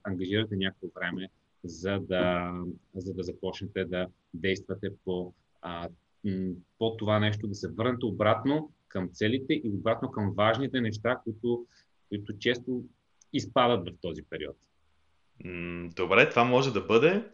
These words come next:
Speaker 2: това може, което казваш в момента, може да бъде, а, финала на този подкаст с предизвикателството, то не е предизвикателството, ами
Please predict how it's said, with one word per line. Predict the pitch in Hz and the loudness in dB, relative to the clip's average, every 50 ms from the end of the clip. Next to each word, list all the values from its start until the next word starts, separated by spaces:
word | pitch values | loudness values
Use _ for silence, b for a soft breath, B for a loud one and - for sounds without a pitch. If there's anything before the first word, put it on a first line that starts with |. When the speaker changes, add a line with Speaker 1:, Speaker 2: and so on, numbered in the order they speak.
| - | -8
Speaker 2:
това | - 92 107 117 | -4 -2 0 2
може, | 117 113 117 120 117 - | 2 2 2 2 0 -2
което | 113 104 - | -2 -2 0
казваш | - 101 104 104 101 - | 0 0 0 0 -4 -6
в | - | -6
момента, | 92 87 101 - - 143 123 | -4 -4 -4 -2 -2 -2 -2
може | 107 104 110 113 104 | 0 0 -2 -2 -4
да | 90 85 | -4 -2
бъде, | 82 98 98 117 135 151 151 - B B B B B B B B B B B B | 0 2 4 4 2 2 0 -4 B B B B B B B B B B B B
а, | 98 95 95 92 92 95 95 95 95 95 | -2 0 2 2 4 4 4 2 2 0
финала | - - - 98 98 95 98 107 110 107 | -4 -6 -6 -4 0 2 4 4 4 4
на | 104 98 - - | 4 2 2 0
този | 107 104 104 101 98 | 0 0 0 0 -4
подкаст | - - - 101 101 - - - 101 107 143 156 - - - - | -4 -2 -2 -2 -2 -2 0 4 6 6 6 4 2 -4 -12 -14
с | - - - - 104 - - | -12 -10 -8 -8 -8 -8 -6
предизвикателството, | - 95 92 90 90 85 82 82 - 110 107 113 - 113 95 - - - 101 - - | -6 -6 -6 -6 -8 -8 -10 -4 0 2 2 2 2 -2 -4 -4 -6 -10 -10 -8 -4
то | - 101 | -2 0
не | 95 | 0
е | 95 - | 0 -2
предизвикателството, | - 101 101 101 90 90 - 90 85 90 85 - 95 127 | -4 -4 -4 -6 -6 -4 -2 -2 -2 -4 -6 -8 -4 -4
ами | 139 135 123 110 107 110 | -2 0 0 0 -2 -4